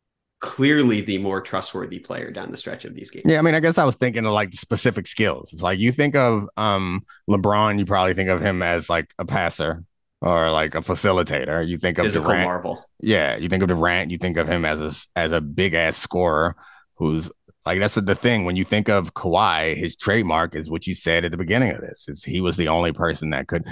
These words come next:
Speaker 2: credibly defend LeBron James. Like, you think of his defense before, um, anything else. And I'm still waiting to see somebody give me a good reason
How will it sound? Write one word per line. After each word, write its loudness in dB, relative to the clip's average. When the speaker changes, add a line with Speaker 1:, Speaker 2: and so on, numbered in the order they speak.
Speaker 2:
credibly 0
defend 2
LeBron 0
James. -2
Like, -2
you -2
think -2
of 4
his 2
defense 0
before, -2
um, -2
anything 0
else. -4
And 0
I'm 2
still 2
waiting 2
to -2
see -2
somebody 2
give 0
me 2
a 2
good 0
reason -2